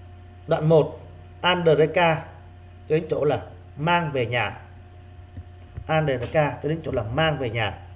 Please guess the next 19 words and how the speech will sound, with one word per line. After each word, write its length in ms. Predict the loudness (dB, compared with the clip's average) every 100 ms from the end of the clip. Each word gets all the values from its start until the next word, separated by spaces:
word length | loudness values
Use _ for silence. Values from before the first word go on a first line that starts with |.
| -18 -18 -20 -20 -20 -20 -20 -18 -18 -20 -18 -18 -18 -20 -20 -20 -20 -20 -20 -6 -6 -6 -14 -16 -18 -18 -20 -20 -20 -20 -20 -20 -20 -20 -20 -20 -20 -20 -20 -20 -20 -20 -20 -20 -20 -20 -20 -20 -14
Đấy. 160 | -12 -12 -16 -20 -20 -20 -2
Chạy 200 | 0 2
một 180 | 2 2
mạch 240 | 0 -2
đến 160 | -4 -4
cửa 80 | -2
hàng 300 | 2 0 0
mua 100 | -4
thuốc 340 | -2 -2 -4 -8 -18 -20 -10 -10 -10 -14 -16 -18 -20 -16
rồi 300 | -2 2 4
mang 300 | 4 0 0
về 80 | 0
nhà. 360 | 0 0 -2 -6 -16 -18 -18 -18 -20 -20 -20 -18 -18 -4
Đó 100 | 0
là 60 | 2
đoạn 240 | 2 0
một. 200 | -2 -4 -10 -18 -20 -20 -20 -20 -20 -20 -20 -20 -20 -20 -18 -18 -20 -16 -14 -14 -16 -18 -18 -18 -18 -18 -18 -18 -18 -18 -16 -12 -12 -12 -14 -14 -18 -18 -8
Đoạn 140 | -4
hai 380 | 4 8 10 8